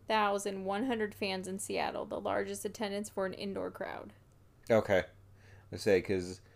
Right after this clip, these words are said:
Speaker 2: you know, I, I was trying to figure out what the, it would have had to be indoor.
Speaker 1: Nineteen seventy-eight, Thin Lizzy released the d-, live double album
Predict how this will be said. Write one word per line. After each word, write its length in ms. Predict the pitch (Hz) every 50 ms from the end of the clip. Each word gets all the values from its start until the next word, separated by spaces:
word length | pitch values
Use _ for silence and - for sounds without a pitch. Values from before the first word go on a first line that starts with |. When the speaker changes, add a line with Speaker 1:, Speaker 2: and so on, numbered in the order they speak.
| - - - - - - - - - - - - - - - - - -
Speaker 2:
you 80 | 117
know, 200 | 104 95 95 95
I, 240 | 92 92 92 - -
I 100 | 95 90
was 140 | 90 87 -
trying 200 | - - 95 90
to 80 | 87
figure 260 | - - 101 92 92 90
out 160 | 87 - 76
what 600 | 98 95 90 90 90 92 95 95 - - 78 85
the, 520 | 92 90 90 90 87 87 85 85 85 85 85 85 85 - - - - - - - - - - - - - - - -
it 220 | - 95 92 78 78
would 100 | 92 87
have 80 | 82
had 220 | 95 95 90 87 80
to 40 | 76
be 160 | 80 80 80
indoor. 420 | 78 76 76 80 76 76 76 - - - - - - - - - - - _ - - _ - - - - - - - - - - - - - _ - - _ _ - - -
Speaker 1:
Nineteen 320 | 247 233 226 254 254 247
seventy-eight, 560 | - 269 254 262 262 247 208 - - - - - - - - -
Thin 260 | 262 262 269 277 285
Lizzy 340 | 269 240 233 208 - 202 190
released 480 | 190 196 202 208 220 226 240 - -
the 100 | - 202
d-, 140 | 185 185 - -
live 360 | 214 208 208 202 214 226 247
double 280 | 254 240 240 240 226 202
album 420 | 208 208 202 202 208 208 208